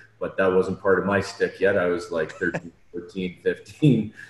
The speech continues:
sixteen years old, right? So, uh, uh, but anyways, that's how I got to know Claude, was just from being part of those, uh, skates with the pro players that were from the North Bay area. And it, it was a great group. There was a lot of really good players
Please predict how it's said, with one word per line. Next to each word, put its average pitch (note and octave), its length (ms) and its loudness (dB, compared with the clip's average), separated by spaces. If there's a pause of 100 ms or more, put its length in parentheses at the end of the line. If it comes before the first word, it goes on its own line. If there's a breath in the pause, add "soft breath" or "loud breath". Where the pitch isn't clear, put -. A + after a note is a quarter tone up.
sixteen - 580 2
years G#2+ 340 6
old, F#2+ 320 4
right? A2 260 2
So, F2 480 0
uh, E2+ 240 -2 (460 loud breath)
uh, F2+ 220 -6
but - 200 2
anyways, A2+ 380 6
that's A#2 180 6
how A2+ 160 4
I G2 60 4
got G2 220 0
to F#2 60 -8
know F2+ 120 -2
Claude, F#2 320 0
was F#2+ 160 -4
just F#2 200 -4
from F2 180 -8
being F2 320 -4
part F2+ 200 -2
of E2 60 -2
those, E2 460 -6
uh, D2+ 160 -8
skates - 480 -8
with - 100 -20
the D#2 80 -20
pro F2 280 -2
players F2 480 -2
that E2 120 -6
were E2 120 -10
from F2 260 -10
the E2 60 -10
North E2+ 300 -10
Bay E2 220 0
area. F2 400 0 (540 soft breath)
And G2+ 80 -4
it, A2+ 200 2
it A#2+ 40 4
was A#2 100 2
a A#2+ 60 0
great G#2 280 2
group. - 280 -2
There D#2+ 80 -8
was E2 100 -12
a E2+ 60 -8
lot F2+ 160 0
of E2+ 80 -4
really F#2 180 -2
good E2+ 260 -8
players E2+ 500 -2